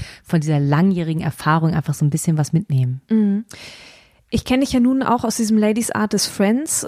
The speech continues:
Speaker 2: Kontext und an der Seite von Ina Müller. Das sind ja zwei verschiedene Arten von Bühnen, eine kleinere Bühne und eine große Halle.
Speaker 1: Mhm.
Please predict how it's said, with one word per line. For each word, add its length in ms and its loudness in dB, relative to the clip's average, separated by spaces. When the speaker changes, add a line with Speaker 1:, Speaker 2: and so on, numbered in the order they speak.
Speaker 2:
Kontext 960 -4
und 580 2
an 120 2
der 100 4
Seite 220 0
von 180 0
Ina 180 4
Müller. 440 -2
Das 140 2
sind 80 4
ja 100 2
zwei 200 0
verschiedene 420 0
Arten 220 -4
von 220 -4
Bühnen, 240 -4
eine 100 -4
kleinere 340 -2
Bühne 300 0
und 60 -2
eine 120 0
große 420 -6
Halle. 240 -8
Speaker 1:
Mhm. 380 4